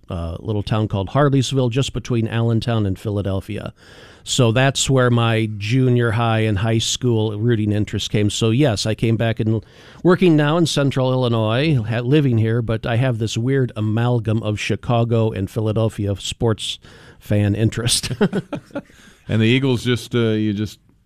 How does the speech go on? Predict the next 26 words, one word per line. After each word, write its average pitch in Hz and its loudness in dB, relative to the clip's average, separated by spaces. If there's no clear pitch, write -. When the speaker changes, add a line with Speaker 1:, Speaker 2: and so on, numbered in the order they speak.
Speaker 2:
got 98 -4
to 110 -2
be 110 2
an 107 0
Eagles 117 0
fan? 131 -2
Speaker 1:
Got 143 6
Speaker 2:
And, 196 2
Speaker 1:
to 147 2
be 160 4
Speaker 2:
uh, 160 4
Speaker 1:
an 165 4
Eagles 175 2
fan, 175 2
and 135 4
right 139 2
when 120 2
Buddy 135 2
Ryan 131 2
started, 131 0
Randall 120 2
Cunningham, 123 0
Reggie 123 0
White, 117 0
Speaker 2:
Yeah. 76 -10
Speaker 1:
all - -2